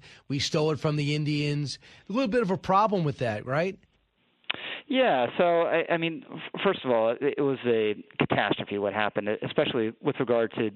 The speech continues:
Speaker 2: disease. About ninety percent of the native populations were wiped out, but no one in-, intended that or realized why it was happening. So, uh, you know, Federalists show up in these shores and places are empty because of that. <laughs> And so are they really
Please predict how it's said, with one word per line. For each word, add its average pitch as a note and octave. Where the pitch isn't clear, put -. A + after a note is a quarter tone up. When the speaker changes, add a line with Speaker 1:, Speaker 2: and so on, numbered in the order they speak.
Speaker 2:
disease. A#2
About A2
ninety A2
percent A#2
of G#2+
the G#2
native A2
populations G#2+
were G2+
wiped G#2
out, C3+
but A#2
no C#3
one E3+
in-, G2
intended B2+
that C3
or G#2
realized A2+
why A2
it C3
was A#2+
happening. C3
So, B2
uh, A#2+
you B2
know, A2
Federalists D3
show D3+
up C#3
in C3+
these B2+
shores D3+
and A#2+
places -
are A2+
empty A#2+
because C3
of A#2+
that. B2+
<laughs> -
And -
so D3
are C#3+
they C#3+
really C#3+